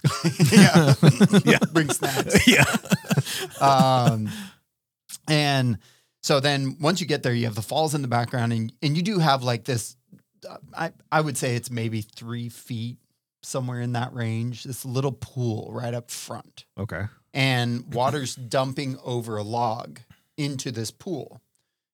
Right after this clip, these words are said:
Speaker 1: And so if you get real ballsy, you can lean back into it and, like, go full immersion.
Speaker 2: Yeah.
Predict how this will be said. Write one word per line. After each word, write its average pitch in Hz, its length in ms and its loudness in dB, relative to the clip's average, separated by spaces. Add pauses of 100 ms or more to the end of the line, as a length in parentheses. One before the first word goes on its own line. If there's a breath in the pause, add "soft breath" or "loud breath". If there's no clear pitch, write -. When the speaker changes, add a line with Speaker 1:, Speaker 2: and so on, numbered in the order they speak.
Speaker 1:
And 120 120 -8
so 123 180 0
if 113 100 -6
you 120 60 -8
get 120 220 -4
real 139 200 0
ballsy, 110 680 -2
you 117 160 -12
can 107 300 -16
lean 120 220 -12
back 113 280 -2
into 113 420 -4
it 107 300 -4
and, 104 160 -10
like, 101 220 -8
go 107 180 -6
full 104 640 -12
immersion. 113 800 -8
Speaker 2:
Yeah. 87 240 -6